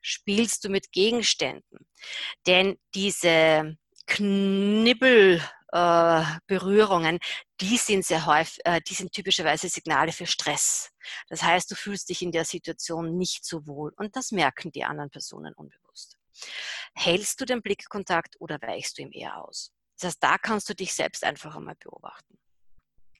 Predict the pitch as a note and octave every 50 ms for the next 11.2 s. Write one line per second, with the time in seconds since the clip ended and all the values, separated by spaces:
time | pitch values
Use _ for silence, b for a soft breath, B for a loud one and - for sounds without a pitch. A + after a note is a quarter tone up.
0 | _ _ B B B B B B B B _ - G3+ F#3+ G3 G3 G3+ G3 - B
1 | B B B B B B - - F3 F3 F3 F3 F3 F3 F3 - _ - F3+ F3
2 | F3+ - F#3+ F3 - - F#3+ A#3 B3 - - A#3+ - - - F3 F3+ - G3 F3+
3 | - - F3+ F3 F3 E3+ - _ _ _ _ _ - G#3+ G3 G#3+ A#3+ A#3+ A3+ G#3
4 | - - - - _ _ _ _ _ _ G#3 F#3 F3+ F#3 F#3+ F#3+ G3+ G3 F3 F#3
5 | F3 - - - - D3 D3 D#3 D#3 - - - - _ _ _ - D3 E3+ A3
6 | D4+ D4+ C4 - - - F#3 E3 D#3 - - - - - D3 C#3+ D3 F3+ G3+ G#3
7 | G3 F#3+ F#3 - - - - - - - - F#3+ A3 B3+ C#4+ C4 - - B3+ G3
8 | F3+ G#3 B3+ - - C4+ B3 - G#3+ G3 G3 F#3+ E3+ - - - - E3+ F3 G#3+
9 | A3+ - - A#3+ G#3 - A3 A3 A3 G#3+ G3 G3+ F3 F3 F#3+ G#3+ A3 B B B
10 | B B B B B B B B B B B B B B _ - G3+ G#3 A#3+ C#4
11 | C4+ C#4+ C#4